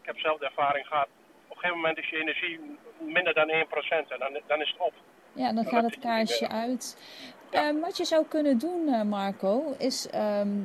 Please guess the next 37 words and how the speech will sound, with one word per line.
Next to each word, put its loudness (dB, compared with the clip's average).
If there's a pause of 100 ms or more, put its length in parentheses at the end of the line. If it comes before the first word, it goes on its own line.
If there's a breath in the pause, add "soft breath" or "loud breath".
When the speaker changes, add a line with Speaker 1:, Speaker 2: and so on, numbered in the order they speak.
(140)
Speaker 2:
of, -6
eh, -2
om 2
te -10
kijken, 2
even, -2
eh, -4
naar -2
een 2
mailtje 2
sturen 0
naar 2
clubhouse 0
at -6
ratelband -2
dot -4
com -2
of, -6
eh, 2
Emiel 4
er 2
misschien 0
een 0
keer 2
een 0
room 4
aan 0
wil 0
wijden, -2
als -2
zij 4
er 2
zelf 0
ook -4
open -4
voor -6
staat. -6